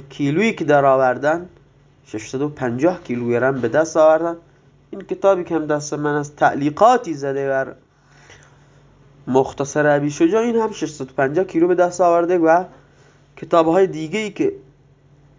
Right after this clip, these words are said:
حتی از مذاهب دیگه ما نگاه انداختیم، علمای معاصر البته ششصد و پنجاه کیلو اینو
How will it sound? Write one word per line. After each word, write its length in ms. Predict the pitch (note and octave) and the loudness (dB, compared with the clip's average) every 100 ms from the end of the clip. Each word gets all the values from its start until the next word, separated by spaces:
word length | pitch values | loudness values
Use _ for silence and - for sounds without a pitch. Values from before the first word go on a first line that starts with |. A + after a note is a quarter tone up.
| _ _ _ - _ - | _ _ _ -20 _ -6
حتی 180 | E3 F3+ | -2 0
از 140 | D3+ | 0
مذاهب 400 | D3 C#3+ C#3+ E3+ | 0 2 0 0
دیگه 540 | D#3 C#3+ C#3 F3+ D#3+ - _ _ _ _ _ _ _ - | -2 -4 0 0 0 -4 _ _ _ _ _ _ _ -8
ما 200 | C3+ C3+ | -2 0
نگاه 320 | C3 B2+ B2+ | 0 0 -2
انداختیم، 840 | B2+ B2+ C3 B2 - - F#3 A#3+ - _ _ - - - - - _ - - - - - - - - - - - | -4 0 0 0 -6 -6 -4 -6 -14 _ _ -20 -20 -20 -20 -20 _ -20 -20 -20 -20 -20 -20 -20 -20 -20 -12 2
علمای 360 | C3 C#3 D#3 | 2 6 4
معاصر 440 | C3+ A#2 G#2+ - D3+ | 4 0 -2 -2 -2
البته 520 | D3+ C3+ C3+ F#3 G3 - _ _ _ _ | -2 -4 -4 -4 -6 -8 _ _ _ _
ششصد 420 | - - - C3 | -14 -12 -8 -8
و 20 | A#2+ | -4
پنجاه 400 | B2 A#2 D3 D3+ | -2 -2 -4 -4
کیلو 200 | B2 C3 | -4 -4
اینو 320 | C3 C3 C#3 | 0 0 -2